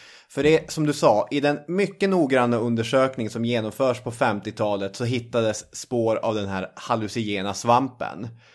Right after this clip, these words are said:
Och tar man bara ett djupt andetag så börjar tankarna springa iväg.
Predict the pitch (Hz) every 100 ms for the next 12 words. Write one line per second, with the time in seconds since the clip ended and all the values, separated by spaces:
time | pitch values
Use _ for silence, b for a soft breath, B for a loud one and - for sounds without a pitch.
0 | b b b - 127 147 139 135 127 120
1 | 117 117 113 131 117 117 113 104 98 107
2 | 104 98 - _ B B 226 247 277 269
3 | B _ _ _ _ _ _ - 151 127
4 | 123 113 104 98 - _ _ - 110 95
5 | 95 87 80 - - 113 92 87 85 76
6 | 65